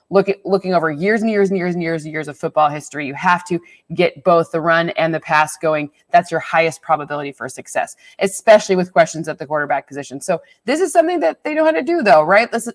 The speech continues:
this coaching staff has a lot of experience doing that. So I'm, I'm, I'm gonna go back to it again. I still think, and I like Michael Carter in this situation, I think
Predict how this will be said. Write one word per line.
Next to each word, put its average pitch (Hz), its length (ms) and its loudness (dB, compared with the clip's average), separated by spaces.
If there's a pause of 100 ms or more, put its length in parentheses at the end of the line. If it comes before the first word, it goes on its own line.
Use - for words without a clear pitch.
this 214 180 -6
coaching 247 320 -6
staff 208 280 4 (200)
has 185 200 0
a - 20 0
lot 196 180 4
of 185 60 -2
experience 185 560 -4
doing 165 220 -6
that. 143 180 -10
So 165 160 -6 (320)
I'm, 233 360 2
I'm, 180 440 0
I'm 156 340 -4 (200)
gonna 196 160 2
go 208 120 4
back 202 260 6
to 220 100 -4
it 214 80 -2
again. 180 360 2
I 147 180 -4 (100)
still 196 420 2
think, 180 460 -2
and 156 100 -2
I 175 120 2
like 175 200 0
Michael 165 220 -2
Carter 165 320 2
in 160 100 -4
this 156 140 -10
situation, 156 400 -8
I 151 40 -8
think 160 220 -8